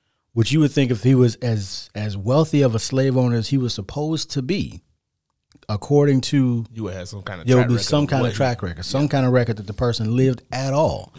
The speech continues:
Speaker 2: Yeah.
Speaker 1: Um, and currently, that now I will say that for what the document says does seem to be, it's, it's almost as though somebody looked at the community and said,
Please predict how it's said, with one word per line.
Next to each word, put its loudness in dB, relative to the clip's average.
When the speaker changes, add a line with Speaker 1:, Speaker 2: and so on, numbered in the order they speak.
Speaker 2:
Yeah. -16
Speaker 1:
Um, 0
and 0
currently, 4
that 2
now 6
I 4
will 6
say 4
that 4
for 2
what 0
the 2
document 2
says -2
does 2
seem 2
to -6
be, -2
it's, -8
it's 0
almost 2
as -4
though 2
somebody -2
looked -2
at 0
the -8
community 0
and -4
said, -6